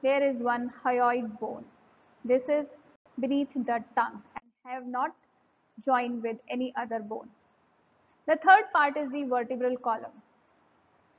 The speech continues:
It comprises a series of bones called vertebrae. There are thirty-three bones in birth bone baby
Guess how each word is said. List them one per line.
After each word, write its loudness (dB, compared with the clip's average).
It -6
comprises 0
a -18
series -6
of 0
bones -4
called -2
vertebrae. -4
There 2
are 4
thirty-three -4
bones -2
in -2
birth 0
bone -4
baby -6